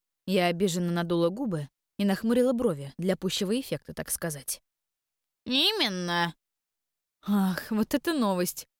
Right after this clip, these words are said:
Оскорбляют в собственном доме! Ужас! «Марья Викторовна!»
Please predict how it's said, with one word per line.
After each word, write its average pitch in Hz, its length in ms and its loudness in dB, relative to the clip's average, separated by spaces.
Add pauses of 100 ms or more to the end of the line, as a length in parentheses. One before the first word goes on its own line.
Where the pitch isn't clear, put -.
(420)
Оскорбляют 233 680 2
в - 80 -10
собственном 285 600 0
доме! 165 400 0 (440)
Ужас! 233 480 2 (1400)
«Марья 247 640 0
Викторовна!» 170 640 -4